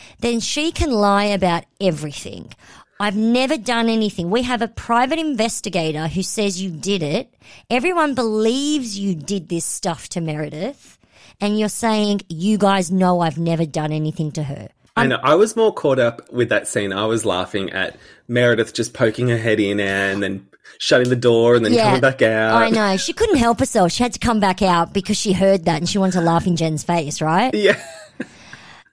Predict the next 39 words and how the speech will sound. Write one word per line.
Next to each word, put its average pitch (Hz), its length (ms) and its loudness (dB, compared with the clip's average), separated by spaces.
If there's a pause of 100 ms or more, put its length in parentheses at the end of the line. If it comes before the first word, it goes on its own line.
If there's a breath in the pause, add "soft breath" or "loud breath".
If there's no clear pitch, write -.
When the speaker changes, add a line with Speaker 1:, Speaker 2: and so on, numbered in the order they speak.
(120)
Speaker 1:
And 262 160 0
then 269 100 2
I 262 100 2
do 254 220 0
love 285 180 2
the 247 80 2
little 233 280 2
recap 190 480 0
we 190 120 0
get 196 180 0
from 185 160 0
Heather 175 300 2
in 175 80 0
confessional. 180 840 0
She's 180 200 -6
like, 175 180 0
we, 185 180 -4 (140)
like, 170 160 -6
trying 208 200 0
to 180 60 0
explain 180 500 0
it 175 100 2
all. 156 260 0
I 185 80 -4
don't 170 100 2
know 160 120 2
why, 147 220 -4
but 160 140 -2
I 175 100 -2
just 170 180 -4
thought 180 100 -2
it 165 60 -6
was 156 180 -6
really 143 160 -2
cute 165 440 -4
when 165 120 0
she 170 160 -4
was 160 100 -2
like, 165 160 -2